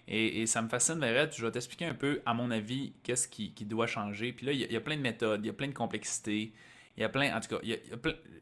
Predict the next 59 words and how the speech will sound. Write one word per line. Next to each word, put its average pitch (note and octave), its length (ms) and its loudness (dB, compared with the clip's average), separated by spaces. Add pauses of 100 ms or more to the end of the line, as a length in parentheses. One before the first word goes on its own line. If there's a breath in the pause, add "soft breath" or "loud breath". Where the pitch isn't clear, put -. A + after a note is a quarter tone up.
je - 120 -12
pourrais D#3 240 8
aller D#3+ 160 8
de D3 100 4
long E3 160 8
en C#3 100 10
large, D#3 400 8
et - 60 4
ce - 80 4
que C#3+ 100 2
je C3 60 2
vais C3+ 80 2
essayer F#3 160 4
de F#3+ 140 -4
te C3+ 40 6
résumer B2 380 4
là, D3 140 4
normalement, B2 640 4 (400 soft breath)
je - 120 -10
te, A#2+ 280 4 (260)
j'essaie A#2+ 380 2
de D#3 40 -6
faire B2+ 200 6
ça D3+ 160 4
à C#3 60 6
peu A#2+ 120 2
près B2+ 320 4
quatre, D3 200 6
cinq D3 260 4
ateliers A2+ 400 4
d'à B2 100 6
peu G#2 140 2
près A2+ 160 4
une G#2+ 120 2
heure, - 160 -2 (140)
tu - 80 -8
sais. G#2+ 60 -6 (480 loud breath)
Fait A2+ 100 -2
que A2 60 -10
ça, - 160 -2
ça, - 160 0
<laughs> - 300 6
c'est - 280 6
un D#3+ 100 10
peu F#3+ 140 4
complexe, D#3 580 6 (460 loud breath)
mais C3 220 6
je - 120 -2
pense F3+ 200 10
que D3 80 6
je C3 40 8
suis - 80 -2
capable C3+ 200 8
de - 40 -10
t'aider A#2 220 4
quand G2+ 160 2
même. G2+ 220 -4
Là, G#3 120 8
maintenant, F#3 480 6